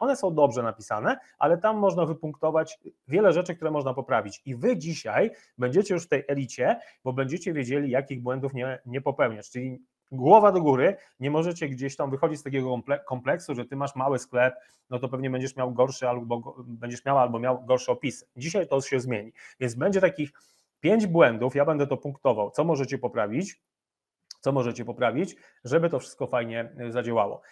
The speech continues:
Y, co zrobić, gdy odwiedzający czytają, a nie kupują?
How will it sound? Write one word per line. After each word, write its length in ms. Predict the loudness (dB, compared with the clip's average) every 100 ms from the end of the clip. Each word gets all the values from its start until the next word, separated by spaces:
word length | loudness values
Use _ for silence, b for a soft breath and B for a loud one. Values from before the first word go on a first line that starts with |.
| B B
Y, 220 | 0 0
co 180 | 4 2
zrobić, 360 | 6 2 2 -4
gdy 280 | -2 -2
odwiedzający 680 | -2 -2 0 2 0 0 -4
czytają, 440 | -10 -2 2 2 0
a 80 |
nie 120 | -4 -6
kupują? 520 | -10 -4 -4 -4